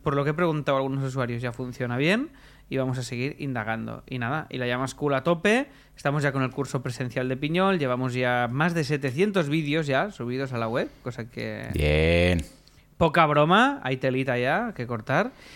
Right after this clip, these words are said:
Speaker 1: Y haremos, eh, un, eh, de La Llama School, haremos un evento en directo, ¿vale? Ahora os comparto el tweet.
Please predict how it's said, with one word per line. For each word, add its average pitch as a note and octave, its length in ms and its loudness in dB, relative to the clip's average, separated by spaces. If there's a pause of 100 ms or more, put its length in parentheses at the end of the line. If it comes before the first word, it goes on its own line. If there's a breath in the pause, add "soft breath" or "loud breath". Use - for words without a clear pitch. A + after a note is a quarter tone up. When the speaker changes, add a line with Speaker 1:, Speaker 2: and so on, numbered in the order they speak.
(180 loud breath)
Speaker 1:
Y A3+ 280 4
haremos, G#3+ 720 2
eh, D3+ 440 4
un, F3 340 2
eh, C#3+ 480 2
de C#3+ 100 0
La C#3+ 100 4
Llama E3+ 200 4
School, C4 360 0 (440 loud breath)
haremos A3 600 2
un A3 380 2
evento D#3+ 600 2
en A3 200 2
directo, D3+ 640 0 (420)
¿vale? D#3+ 340 0 (320)
Ahora B2+ 120 -2
os C#3 80 -6
comparto B2 380 -4
el A#2 120 -4
tweet. D3+ 260 -2